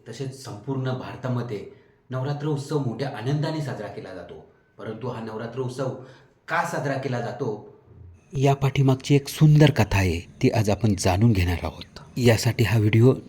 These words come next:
नक्की पूर्ण पहा, कारण हा व्हिडिओ आहे आदिमाया शक्तीचा.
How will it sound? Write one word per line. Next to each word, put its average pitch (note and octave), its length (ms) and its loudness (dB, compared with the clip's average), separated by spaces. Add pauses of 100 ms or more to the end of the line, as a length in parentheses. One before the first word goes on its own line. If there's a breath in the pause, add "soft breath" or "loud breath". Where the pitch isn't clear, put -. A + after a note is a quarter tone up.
नक्की A2+ 400 4
पूर्ण G2 320 6
पहा, - 280 -4 (480 loud breath)
कारण A#2 340 4 (140)
हा B2+ 140 4
व्हिडिओ A2+ 360 6
आहे A#2+ 320 6 (180)
आदिमाया A2+ 400 4
शक्तीचा. - 500 0